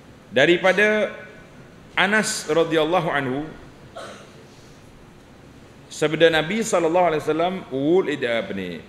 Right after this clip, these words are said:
Dia berkata, Rasulullah bersabda, "Wulida li al-lailah ghulamun, fasammaituhu bismi abi Ibrahim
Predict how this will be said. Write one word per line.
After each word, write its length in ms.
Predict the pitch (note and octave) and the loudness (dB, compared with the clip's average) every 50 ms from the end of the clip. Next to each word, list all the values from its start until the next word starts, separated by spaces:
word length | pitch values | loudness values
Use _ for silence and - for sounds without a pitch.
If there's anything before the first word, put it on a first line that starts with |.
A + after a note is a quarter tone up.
| - - - | -20 -10 -6
Dia 160 | D3 F3 F#3 | 0 2 2
berkata, 600 | F3+ E3 E3 - - C#3 C3 - D3+ D#3+ E3+ - - | 2 2 0 0 0 -2 -2 -2 -2 -2 -2 -2 -4
Rasulullah 320 | C#3+ - E3 D#3+ E3 D3 C#3 | -6 -6 -2 0 0 0 0
bersabda, 480 | C#3 C3 - C3+ A#2+ A#2+ B2+ C#3 D3 A2 - - - - - - - - - - - - - - - - - - - - - - - - - - - - - - - | 0 -2 -2 -2 0 2 0 0 0 -4 -10 -14 -18 -20 -20 -20 -20 -20 -20 -20 -20 -20 -20 -20 -20 -20 -18 -18 -18 -18 -20 -20 -20 -18 -18 -16 -16 -16 -16 -12 -8
"Wulida 560 | B2+ D3+ F3+ G#3+ A#3 A3+ A3+ G3 G3 G3 F#3 | -4 -2 0 2 2 2 2 4 4 4 4
li 240 | F#3 G3 G3 F3+ F3+ - - | 4 2 -2 -2 -4 -2 -2
al-lailah 800 | D#3 D#3 D3 C#3+ E3+ G3 F#3+ E3+ E3 E3+ C3+ - - - - A#2+ | 0 0 2 2 2 2 2 2 0 -2 -2 -4 -10 -14 -12 -8
ghulamun, 1040 | B2 C#3 C#3+ C#3 C#3 D3 D#3 D#3+ E3 D#3+ D#3+ D#3 D3 C#3 C3 C#3+ E3+ F3+ D#3 A#2 - - - - - - - - - - - - - - - - - - - - - - - - - - - - - | -4 -4 -2 0 2 2 2 2 2 2 0 0 -2 -2 -4 -4 -4 -4 -6 -8 -12 -16 -20 -20 -20 -20 -20 -20 -20 -20 -20 -20 -20 -20 -20 -20 -20 -20 -20 -20 -20 -20 -20 -20 -20 -20 -20 -20 -4
fasammaituhu 1120 | - - D3+ - - A3 A3+ A3+ G#3+ G3 F#3+ F#3+ F#3 F3 E3 - F#3+ F#3+ F3+ F3 E3 D#3+ C#3 | -2 0 0 2 2 2 2 2 2 0 0 0 0 0 0 0 -2 0 2 2 2 2 2
bismi 480 | D3+ F#3 F3 - - D3+ D3+ D3 D3 | -2 -4 -4 -4 -6 -6 -6 -6 -4
abi 560 | - C#3 C#3 C3+ D#3+ F#3 F3 E3 E3+ F3 F3 E3+ - - - - - - - - - - - - - - - C#3 | -2 -2 -2 0 -2 -2 -2 -2 -4 -6 -8 -10 -14 -20 -20 -20 -20 -20 -20 -20 -20 -20 -20 -20 -20 -8 -2 -2
Ibrahim 1200 | D3 C#3+ C3 B2 B2+ B2+ B2 B2 A#2+ A2+ A2+ B2 C3 C#3+ D3 D3+ D3 C#3 B2 A#2 G#2+ G#2 - | -2 0 0 0 0 2 2 2 2 0 0 -2 0 0 2 2 2 0 0 -2 -6 -8 -10